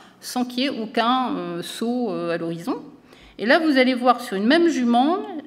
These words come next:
les réponses à une voix associée à la frustration à l'origine et les réponses à une voix associée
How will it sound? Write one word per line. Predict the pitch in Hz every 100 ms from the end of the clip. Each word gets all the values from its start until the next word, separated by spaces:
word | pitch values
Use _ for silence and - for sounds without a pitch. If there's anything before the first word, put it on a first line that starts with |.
| -
les | 226 233 302
réponses | 320 311 285 269 262
à | 214
une | 214 214
voix | 208 202 196 190 190 - - - _ _ -
associée | 294 294 262 - 269 247 -
à |
la | 190
frustration | 180 - 170 - 180 - 180 165 - - - -
à | 190
l'origine | 170 170 190 359 453 - - - - - _ _
et | 262 294
les | 226 208
réponses | 185 185 247 320
à | 208
une | 190
voix | 190 208 240 311 - - -
associée | 208 - - - 131 -